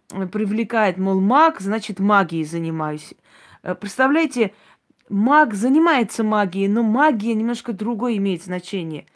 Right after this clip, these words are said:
Маг от слова «мог», «мочь», «уметь», «знать», «могущество». Магия, magic, от слова «мудрость».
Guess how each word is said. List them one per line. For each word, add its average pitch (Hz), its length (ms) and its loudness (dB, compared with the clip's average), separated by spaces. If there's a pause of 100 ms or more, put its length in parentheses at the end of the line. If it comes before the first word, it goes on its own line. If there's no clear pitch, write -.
(280)
Маг 285 480 4
от 208 180 -4
слова 220 300 -2
«мог», 214 560 2
«мочь», 208 540 -2 (120)
«уметь», 214 540 0
«знать», 190 580 -2
«могущество». 185 840 -8 (480)
Магия, 226 800 4
magic, 185 640 -2 (640)
от 220 200 0
слова 254 400 0
«мудрость». 214 880 -2